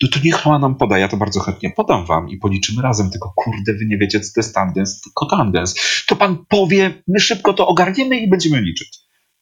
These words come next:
Wszystko można zrobić, jeżeli się to zrobi mądrze i dobrze. I to jest moja odpowiedź w kontekście kontekstu.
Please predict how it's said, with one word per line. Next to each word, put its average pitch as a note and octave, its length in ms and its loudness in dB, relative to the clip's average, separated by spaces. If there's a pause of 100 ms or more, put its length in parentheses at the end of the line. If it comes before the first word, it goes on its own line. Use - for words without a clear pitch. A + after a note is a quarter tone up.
Wszystko - 800 0
można G2+ 520 2
zrobić, G#2 680 2
jeżeli G2+ 200 2
się G2+ 140 -4
to G2 140 -6
zrobi F#2+ 460 -10 (160)
mądrze D3 340 2
i F2+ 160 -4
dobrze. - 400 -2 (520)
I G#2+ 80 0
to C3+ 120 2
jest C3+ 160 -2
moja F2+ 160 2
odpowiedź - 600 -4
w - 40 -16
kontekście - 480 0
kontekstu. - 680 -4